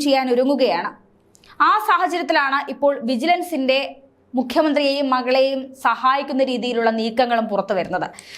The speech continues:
സർക്കാർ നിയന്ത്രണത്തിലുള്ള കെ എം ആർ ഐ എല്ലും കർത്തയുടെ കമ്പനിയായ സി എം ആർ എല്ലും തമ്മിലുള്ള ബന്ധം, സി എം ആർ എല്ലും മുഖ്യമന്ത്രിയുടെ മകൾ വീണയുടെ കമ്പനിയായ എക്സാലോജിക്കും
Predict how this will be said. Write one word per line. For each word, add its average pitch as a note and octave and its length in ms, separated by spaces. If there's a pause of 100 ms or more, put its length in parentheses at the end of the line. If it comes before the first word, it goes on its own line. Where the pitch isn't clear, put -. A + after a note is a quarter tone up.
(160)
സർക്കാർ C#4 380
നിയന്ത്രണത്തിലുള്ള C#4 600 (180)
കെ C4+ 160
എം C#4 160
ആർ C#4+ 140
ഐ C#4+ 40 (120)
എല്ലും A#3+ 180 (200)
കർത്തയുടെ E4+ 520
കമ്പനിയായ C#4+ 420 (140)
സി D4 160
എം C4+ 160
ആർ D4+ 140
എല്ലും D4 200
തമ്മിലുള്ള C4 340 (100)
ബന്ധം, A#3 280 (400)
സി D4+ 180
എം F#4+ 80 (100)
ആർ D#4+ 120
എല്ലും C#4+ 220
മുഖ്യമന്ത്രിയുടെ D#4+ 580
മകൾ D4 180 (160)
വീണയുടെ E4+ 500
കമ്പനിയായ C#4 420 (180)
എക്സാലോജിക്കും D#4+ 720